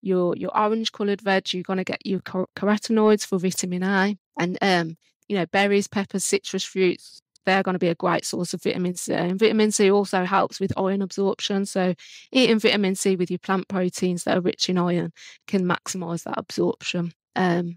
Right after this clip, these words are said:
and then lastly, make sure that you supplement accordingly. So remember, things like B twelve, um, is, it's not found in plants. So the only reliable source would be from either fortified foods or supplementation. Also, most plants don't need iodine or selenium for growth,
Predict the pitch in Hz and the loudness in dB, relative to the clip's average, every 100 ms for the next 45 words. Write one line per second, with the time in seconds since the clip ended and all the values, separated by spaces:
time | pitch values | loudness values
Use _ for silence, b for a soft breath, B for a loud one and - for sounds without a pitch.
0 | _ - 196 214 208 226 - 190 170 180 | _ -6 -2 0 0 0 -2 0 0 2
1 | 196 - 202 190 - 185 190 - 190 190 | 0 0 -2 -2 -2 -4 -4 -6 -4 -2
2 | 185 175 - 185 185 180 185 185 - - | -2 -2 0 2 2 2 4 4 2 0
3 | 185 165 B B B - 196 190 185 175 | 0 0 B B B -4 2 2 4 2
4 | 175 - 190 185 - 190 190 - 190 180 | 2 0 -2 0 2 4 2 2 4 4
5 | 180 - - 185 180 - - - 196 - | 2 -2 -2 0 0 -4 -6 -2 -4 -2
6 | 196 - - 185 185 190 190 208 190 190 | -4 -2 0 0 2 -2 -2 -2 -2 -2
7 | - 185 190 196 196 175 175 180 175 175 | -4 2 4 4 2 2 2 2 2 -2
8 | - 185 175 - 185 185 185 - 175 - | -2 0 0 -2 -4 -2 -4 -4 -6 -8
9 | B B - 190 190 - 226 - 175 170 | B B 2 2 2 2 0 0 -2 -2
10 | - 170 - 170 - 165 - 170 165 175 | 0 -2 -2 -4 -6 -8 -8 -10 -4 0
11 | 170 - 170 165 - _ 190 196 185 180 | 2 0 -2 -4 -10 _ 0 2 4 4
12 | 175 170 175 - 180 - 170 - 175 170 | 4 2 2 0 -2 0 0 0 0 2
13 | 175 170 180 170 170 170 - 185 208 208 | 2 2 0 0 -4 -8 -4 4 4 4
14 | 208 208 190 202 196 202 196 | 2 -2 -2 2 4 4 0